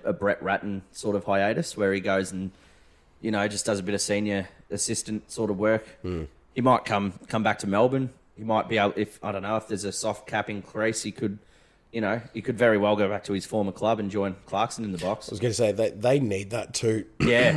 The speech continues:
Speaker 2: 'Cause
Speaker 1: they
Speaker 2: they've
Speaker 1: do.
Speaker 2: hamstrung themselves with his
Speaker 1: Yes.
Speaker 2: salary, Clarko.
Speaker 1: Yeah, yeah.
Speaker 2: Mm.
Speaker 1: So, yeah.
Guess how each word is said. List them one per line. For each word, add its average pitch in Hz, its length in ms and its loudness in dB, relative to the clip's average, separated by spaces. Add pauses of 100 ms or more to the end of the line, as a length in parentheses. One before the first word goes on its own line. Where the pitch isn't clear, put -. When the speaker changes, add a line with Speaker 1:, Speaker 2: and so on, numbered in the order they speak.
Speaker 2:
'Cause 113 180 4
Speaker 1:
they 131 80 8
Speaker 2:
they've 127 100 8
Speaker 1:
do. 107 60 4
Speaker 2:
hamstrung 113 480 2
themselves 104 460 0
with 98 100 0
his - 440 -8
Speaker 1:
Yes. 101 220 0
Speaker 2:
salary, 92 440 2
Clarko. 85 300 -2
Speaker 1:
Yeah, 98 140 2 (200)
yeah. 95 140 0
Speaker 2:
Mm. 80 280 -8
Speaker 1:
So, 95 200 -2
yeah. 92 220 2